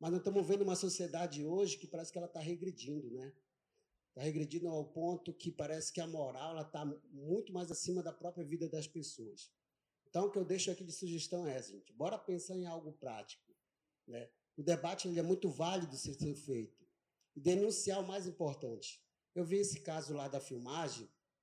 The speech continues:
eu acho que o que contribui é o, hoje o, a maneira que a gente se comunica. Hoje acaba tendo, todo mundo tem um canal de comunicação seu, né?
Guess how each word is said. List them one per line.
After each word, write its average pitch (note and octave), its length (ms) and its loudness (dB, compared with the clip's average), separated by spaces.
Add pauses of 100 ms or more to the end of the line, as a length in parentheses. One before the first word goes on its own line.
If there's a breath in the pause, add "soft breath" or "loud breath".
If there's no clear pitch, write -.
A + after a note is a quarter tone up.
(500)
eu C3+ 180 4
acho D3+ 240 0
que D3+ 320 -6 (240)
o - 60 -20
que F3 100 2
contribui F3+ 760 2
é E3 160 -2
o, E3 200 -4 (160)
hoje E3+ 280 6
o, E3+ 300 0
a D3 40 2
maneira D#3+ 340 6
que - 120 0
a F3 40 0
gente F3 200 0
se F3 140 -8
comunica. B2 680 -6 (680)
Hoje G#3 460 2
acaba F#3+ 360 -4
tendo, F#3+ 280 -2
todo A3 180 4
mundo G3+ 160 -2
tem G3+ 200 2
um F#3+ 300 0
canal F3 300 0
de - 80 -6
comunicação D#3+ 640 -2
seu, G#2+ 360 -8 (300)
né? - 220 -16